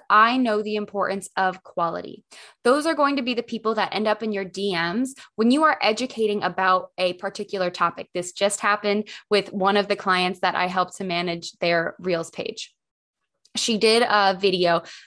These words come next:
almost a month ago now, and she wasn't sure how she felt about it. She was educating and speaking on a topic she hasn't brought to her page yet,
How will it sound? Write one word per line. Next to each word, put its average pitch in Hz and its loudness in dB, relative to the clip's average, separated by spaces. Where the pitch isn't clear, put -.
almost 262 2
a 302 2
month 277 2
ago 202 2
now, 175 0
and 233 2
she 233 -6
wasn't 214 -2
sure 254 -2
how 269 2
she 277 -8
felt 208 -2
about 190 -4
it. 180 -4
She 214 -6
was 196 -6
educating 220 0
and 196 -6
speaking 214 -6
on 208 2
a 190 -2
topic 190 -2
she - -2
hasn't 190 -2
brought 180 2
to 185 -14
her 175 -8
page 262 -2
yet, 160 -2